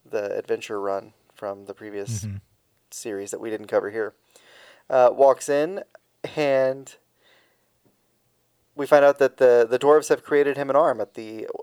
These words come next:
Speaker 1: order of Odin. Forged of black uru, which is the same material that, uh, Mjolnir is made out of, and the same furnaces that forged Mjolnir. And it took a thousand dwarves to pound it into shape.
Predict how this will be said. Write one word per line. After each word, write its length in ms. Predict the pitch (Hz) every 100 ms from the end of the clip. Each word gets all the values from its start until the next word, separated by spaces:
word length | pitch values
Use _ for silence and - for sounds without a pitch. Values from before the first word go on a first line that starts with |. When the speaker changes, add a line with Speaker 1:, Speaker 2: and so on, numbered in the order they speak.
| -
Speaker 1:
order 300 | - 123 120
of 80 | 120
Odin. 300 | 135 123 98 _ _ _ _ _
Forged 520 | - - 170 185 180 139
of 340 | 131 120 113
black 260 | 127 143 -
uru, 320 | 120 117 113
which 220 | 131 123 123
is 60 |
the 100 | 117
same 280 | 110 127 120
material 600 | 120 - 113 107 107 123 _
that, 320 | 107 95 - - _ _ _ _ -
uh, 260 | 117 104
Mjolnir 340 | 107 113 107 107
is 100 | 104
made 160 | 104
out 140 | 101 104
of, 220 | 120 - _ _ _
and 100 | 139
the 60 | 135
same 220 | 175 165
furnaces 720 | - 240 240 123 110 101 -
that 340 | - 110 107 - _ _
forged 400 | - 127 110 - 113
Mjolnir. 320 | 101 101 95 _ _ _ _ - _ _ _ -
And 140 | 143
it 140 | 143 -
took 320 | 185 180 - _ _
a 40 | 143
thousand 640 | - 175 190 208 214 208
dwarves 520 | 208 208 185 139 120 -
to 100 | 143
pound 320 | - 147 151
it 100 | 147
into 200 | 151 147
shape. 340 | - 123 107